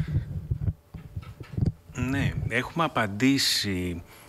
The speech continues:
πολλές φορές σε ανάλογες ερωτήσεις, τόσο στο πλαίσιο του κοινοβουλευτικού ελέγχου στη Βουλή, όσο και στην, ε, τακτική ενημέρωση του Υπουργείου Υγείας. Έχουμε ξεκαθαρίσει από την αρχή,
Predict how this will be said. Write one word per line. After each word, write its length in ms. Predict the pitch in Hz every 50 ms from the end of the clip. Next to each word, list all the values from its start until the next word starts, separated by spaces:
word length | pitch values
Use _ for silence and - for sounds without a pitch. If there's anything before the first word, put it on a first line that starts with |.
| - - -
πολλές 360 | - 101 95 98 117 123 120
φορές 720 | - - 110 98 92 92 92 95 - - - - - - - - - - - - - - - - - - - - -
σε 280 | - - - 98 90
ανάλογες 520 | 90 92 95 98 98 98 101 98 98 - -
ερωτήσεις, 560 | 95 85 82 - - 101 98 - 113 104 -
τόσο 240 | - 117 110 120 120
στο 140 | - 117
πλαίσιο 320 | 95 - 104 104 101 - 104
του 100 | - -
κοινοβουλευτικού 600 | - 95 92 90 92 92 90 - - - - 104
ελέγχου 260 | 92 92 98 90 95
στη 140 | - - 92
Βουλή, 360 | 82 80 87 87 98 120 127 - - - - - - -
όσο 320 | - 127 131 123 - 131
και 140 | 120 - 120
στην, 600 | 107 - - 113 104 104 104 104 104 101 98 98
ε, 320 | 98 95 92 90 90 95 92 - - - - - - - - -
τακτική 440 | - 101 - - 113 92 - 131
ενημέρωση 560 | 123 113 104 98 101 110 117 120 113 - 117 98
του 100 | - 107
Υπουργείου 340 | 92 87 101 98 104 107
Υγείας. 440 | 104 98 95 104 101 87 78 - - - - - - - - - -
Έχουμε 260 | - 123 127 - 165
ξεκαθαρίσει 540 | 151 - - - 117 104 117 117 139 135 -
από 160 | 147 - 131
την 180 | 120 - 110 104
αρχή, 440 | 98 90 - - - 131 139 147